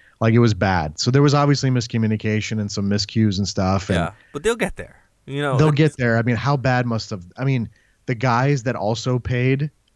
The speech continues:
Speaker 1: a lot of money to book that show had to basically run to the ring, the Young Bucks.
Speaker 2: <laughs>
Speaker 1: I mean, I, that, that was, I, and again, I'm not a big Young Bucks fan, but I was sitting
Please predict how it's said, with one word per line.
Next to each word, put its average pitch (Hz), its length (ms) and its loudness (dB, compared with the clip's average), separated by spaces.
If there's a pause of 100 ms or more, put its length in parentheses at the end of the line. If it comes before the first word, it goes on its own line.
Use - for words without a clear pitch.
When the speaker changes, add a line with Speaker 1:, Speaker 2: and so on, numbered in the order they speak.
Speaker 1:
a 104 80 -2
lot 113 220 2
of 110 60 2
money 113 300 2
to 113 120 -4
book 110 240 0
that 104 180 0
show 110 260 2
had 110 280 0
to 120 80 -2
basically 110 540 0
run 107 440 2
to 110 140 -6
the 101 100 -2
ring, 90 360 -2 (260)
the 110 80 2
Young 107 240 4
Bucks. - 460 -4 (240)
Speaker 2:
<laughs> - 240 -18
Speaker 1:
I 107 100 0
mean, 101 320 0 (140)
I, 131 140 2
that, 127 280 0
that 151 140 0
was, 143 260 -4 (320)
I, 151 260 -2
and 143 140 0
again, 135 280 0
I'm 139 180 0
not 160 140 2
a 127 40 -2
big 123 260 -2
Young 123 220 0
Bucks 120 280 0
fan, 127 400 -2
but 113 120 -4
I 123 180 0
was 127 120 2
sitting 127 160 -4